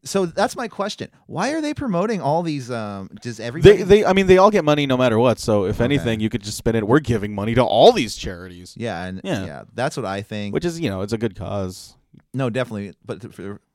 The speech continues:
Speaker 1: for the moment, I was thinking,
Speaker 2: It's
Speaker 1: like,
Speaker 2: their own organization.
Speaker 1: like, why would, you know, why would only the winner get to
Speaker 2: Yeah.
Speaker 1: donate money? Like,
Speaker 2: Well
Speaker 1: why would they promote Boys and Girls Club if they're not gonna win? Like, that's kinda, ha ha.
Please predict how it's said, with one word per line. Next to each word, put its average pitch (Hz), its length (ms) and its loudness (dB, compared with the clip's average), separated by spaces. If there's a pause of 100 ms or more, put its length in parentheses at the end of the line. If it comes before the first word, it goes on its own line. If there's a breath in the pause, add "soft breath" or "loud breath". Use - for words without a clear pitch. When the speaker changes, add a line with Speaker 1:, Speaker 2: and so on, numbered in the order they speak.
(140)
Speaker 1:
for 110 200 -12
the 98 120 -10
moment, 101 340 -10
I 90 100 -10
was 87 160 -12
thinking, 87 380 -14
Speaker 2:
It's 80 140 -14
Speaker 1:
like, 110 80 -8
Speaker 2:
their 117 260 -2
own 113 300 -4
organization. 104 960 -6
Speaker 1:
like, 110 180 -6
why 110 460 -4
would, 101 500 -6
you 110 120 -8
know, 90 240 -8
why 98 200 -8
would 101 120 -12
only 101 220 -12
the 92 100 -12
winner 92 400 -12
get 82 160 -16
to 90 100 -12
Speaker 2:
Yeah. 101 140 -10
Speaker 1:
donate 90 280 -12
money? 82 300 -12
Like, 82 120 -16
Speaker 2:
Well - 100 -14
Speaker 1:
why 82 100 -10
would 92 220 -12
they 92 120 -10
promote 90 480 -12
Boys 87 220 -12
and 90 80 -16
Girls 85 220 -14
Club 76 180 -16
if 80 100 -18
they're 90 120 -14
not 90 200 -10
gonna 85 180 -16
win? 87 300 -14
Like, 82 160 -16
that's 85 160 -14
kinda, 104 220 -12
ha 175 220 -4
ha. 135 400 2